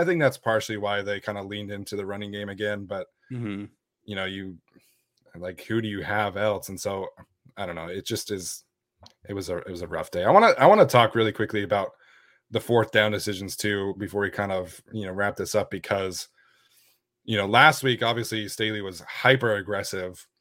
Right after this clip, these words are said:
Speaker 2: Mm-hmm.
Speaker 1: Today, he was not that situation. Again, you have, they were long, they would have been longer fourth downs. You know, you have a fourth and seven, you have a fourth and five. Um, I forget what the third field goal was. I wanna say, like, it would have been, like, fourth and four,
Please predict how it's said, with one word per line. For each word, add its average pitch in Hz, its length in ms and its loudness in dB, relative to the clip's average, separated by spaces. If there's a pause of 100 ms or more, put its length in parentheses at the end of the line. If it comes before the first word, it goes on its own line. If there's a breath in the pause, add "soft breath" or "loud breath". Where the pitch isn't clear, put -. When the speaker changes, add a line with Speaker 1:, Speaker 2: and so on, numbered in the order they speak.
(440)
Speaker 2:
Mm-hmm. 104 300 -6
Speaker 1:
Today, 123 340 8
he 123 120 4
was 104 480 -4 (120)
not 104 340 0 (280)
that 92 320 -8
situation. 90 580 -8
Again, 101 260 -6
you 95 120 -10
have, 107 340 0 (560 soft breath)
they 185 120 12
were 202 120 12
long, 123 320 6
they 151 80 4
would 185 160 4
have 180 100 6
been 143 80 2
longer 120 320 2
fourth 123 280 -2
downs. 117 280 -2
You 117 60 -6
know, 113 60 -6
you 110 80 -8
have 110 120 -4
a 110 60 -8
fourth 113 280 -6
and 107 120 -8
seven, 107 380 -6
you 104 80 -10
have 104 80 -6
a 104 60 -10
fourth 104 240 -6
and 104 140 -12
five. 101 560 -2 (480)
Um, 98 400 -8
I 104 60 -6
forget 110 400 -2
what 113 160 -8
the 104 60 -10
third 104 420 -4
field 104 180 -2
goal 101 120 -4
was. 98 560 -6 (200)
I 95 40 -14
wanna 101 180 -8
say, 101 200 -4
like, 95 260 -8
it 98 60 -8
would 98 100 -8
have 95 80 -12
been, 98 80 -10
like, 95 140 -12
fourth 101 260 0
and 92 120 -12
four, 98 540 -2